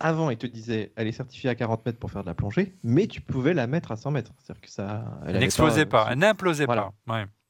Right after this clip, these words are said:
Speaker 1: Mais par contre, les mesures, je pense, étaient peut-être pas bonnes. Donc là, peut-être qu'ils ont, avec la nouvelle puce, tu vois, peut-être les capteurs sont un petit peu plus précis. Ça peut être une possibilité. En tout cas, c'est vrai qu'ils l'ont pas précisé du tout. Mais en tout cas, théoriquement, tu peux aller jusqu'à cent mètres. Alors, je crois que pour la,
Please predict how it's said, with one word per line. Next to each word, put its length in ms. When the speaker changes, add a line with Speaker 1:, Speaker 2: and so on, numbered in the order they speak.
Speaker 1:
Mais 160
par 200
contre, 180
les 80
mesures, 400
je 100
pense, 220
étaient 160
peut-être 320
pas 120
bonnes. 280
Donc 180
là, 80
peut-être 240
qu'ils 180
ont, 440
avec 220
la 80
nouvelle 300
puce, 180
tu 40
vois, 100
peut-être 200
les 100
capteurs 300
sont 180
un 80
petit 140
peu 100
plus 120
précis. 540
Ça 120
peut 100
être 100
une 140
possibilité. 480
En 40
tout 100
cas, 120
c'est 100
vrai 80
qu'ils 120
l'ont 100
pas 120
précisé 440
du 140
tout. 200
Mais 160
en 80
tout 120
cas, 160
théoriquement, 420
tu 80
peux 100
aller 100
jusqu'à 240
cent 160
mètres. 220
Alors, 160
je 60
crois 100
que 80
pour 180
la, 440